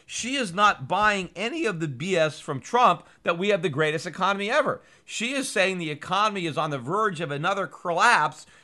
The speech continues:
just like it was in two thousand eight. She is a hundred percent correct.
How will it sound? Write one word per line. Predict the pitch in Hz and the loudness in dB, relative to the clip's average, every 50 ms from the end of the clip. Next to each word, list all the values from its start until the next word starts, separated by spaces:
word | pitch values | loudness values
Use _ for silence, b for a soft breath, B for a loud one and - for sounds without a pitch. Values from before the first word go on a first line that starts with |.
| b b b | b b b
just | - 196 233 220 - | 0 0 0 0 2
like | 220 185 185 175 190 | 2 2 2 2 0
it | 185 143 | -4 -2
was | 135 147 147 156 147 | 0 2 2 0 0
in | 180 165 | -4 -8
two | 139 - 190 170 | -8 -8 -8 -6
thousand | - 190 185 190 190 165 208 233 | -2 0 0 0 0 0 -2 -2
eight. | 269 262 196 - b b b | -2 -2 -2 -6 b b b
She | - - 240 269 | -14 -8 -6 -4
is | 269 233 | -2 -2
a | 165 147 | 0 2
hundred | 160 185 202 - | 2 2 2 0
percent | - 165 - 220 220 185 | -4 -6 -6 -8 -6 -4
correct. | - 226 269 294 240 - - _ | -2 0 0 0 0 -2 -6 _